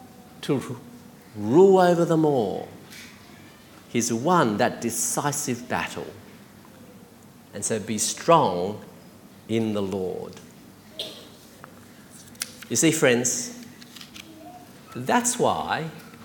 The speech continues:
we do not need to be alarmed. We need to be alert, but not alarmed. That's what people say to us in terms of terrorism, isn't it?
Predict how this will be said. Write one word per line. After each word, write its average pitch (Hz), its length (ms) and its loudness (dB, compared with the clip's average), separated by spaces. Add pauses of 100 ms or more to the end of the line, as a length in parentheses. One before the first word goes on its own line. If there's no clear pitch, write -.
(580)
we 147 220 0
do 175 340 -2
not 208 320 0
need 135 720 2 (920)
to 139 580 0 (2500)
be 143 160 0
alarmed. 135 600 6 (2250)
We 131 120 -2
need 202 300 0
to 247 120 -2
be 190 520 2 (240)
alert, 120 640 2 (840)
but 123 140 2
not 135 260 4
alarmed. 113 460 4
That's 117 160 -4
what - 80 -10
people 110 180 -6
say 117 260 2
to 110 180 -2
us 104 180 -4
in 101 100 -8
terms 107 340 -2
of 101 220 -4
terrorism, 95 560 0
isn't 104 180 -6
it? 82 240 -12